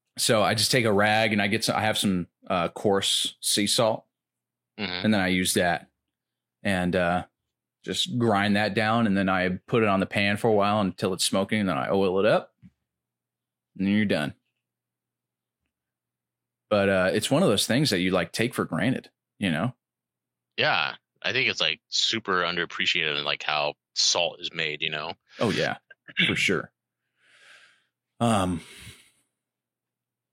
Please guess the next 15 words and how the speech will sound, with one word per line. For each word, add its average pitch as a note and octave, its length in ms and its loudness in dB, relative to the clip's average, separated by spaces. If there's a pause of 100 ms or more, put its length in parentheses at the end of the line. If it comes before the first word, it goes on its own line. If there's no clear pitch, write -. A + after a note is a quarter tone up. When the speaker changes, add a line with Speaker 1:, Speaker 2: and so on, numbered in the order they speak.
Speaker 1:
but G2+ 100 2
it's, - 280 -2 (240)
like, D#2 220 0 (400)
imagine A2+ 340 0
how G#2+ 220 -2 (2500)
bland F2 460 -2 (100)
that - 180 -8 (680)
life - 340 -4
would - 160 -14
be - 100 -16
without - 280 -4
salt. - 480 -2 (880)
That A#2 80 -6
would - 80 -6
suck. - 440 0